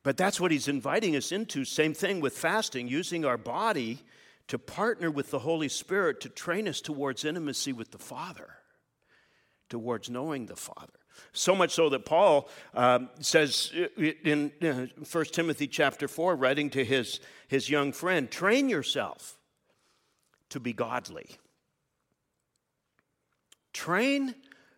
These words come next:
yourself to be godly. Train yourself. Do, do you see what he's doing here? I, this isn't, th-, this is the,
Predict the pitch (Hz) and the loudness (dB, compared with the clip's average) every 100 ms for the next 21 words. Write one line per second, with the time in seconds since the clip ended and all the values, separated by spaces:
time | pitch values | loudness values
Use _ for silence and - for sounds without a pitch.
0 | _ 131 139 127 - 180 127 95 - - | _ 0 0 0 0 2 0 -2 -14 -16
1 | - _ _ _ _ _ _ _ _ _ | -16 _ _ _ _ _ _ _ _ _
2 | _ _ _ _ - 117 131 107 135 131 | _ _ _ _ -6 -4 -4 -4 -4 -6
3 | 127 82 - - _ _ _ _ _ _ | -8 -14 -18 -20 _ _ _ _ _ _
4 | _ _ _ _ _ _ _ _ _ _ | _ _ _ _ _ _ _ _ _ _
5 | _ _ _ - 190 254 349 339 151 113 | _ _ _ -4 2 4 4 4 0 0
6 | 135 85 - - - - _ _ _ _ | 0 -2 -6 -14 -16 -18 _ _ _ _
7 | _ _ _ _ _ _ _ _ - 165 | _ _ _ _ _ _ _ _ 0 0
8 | 160 160 - 247 240 156 135 294 294 127 | 2 0 2 2 4 2 2 0 0 -2
9 | - - 160 - 143 262 - 349 262 180 | -4 0 0 0 4 4 4 2 2 2
10 | - - - - - 165 - 147 254 330 | -2 -18 -20 -20 -4 0 4 8 8 6
11 | 247 - 165 180 180 | 2 0 0 2 2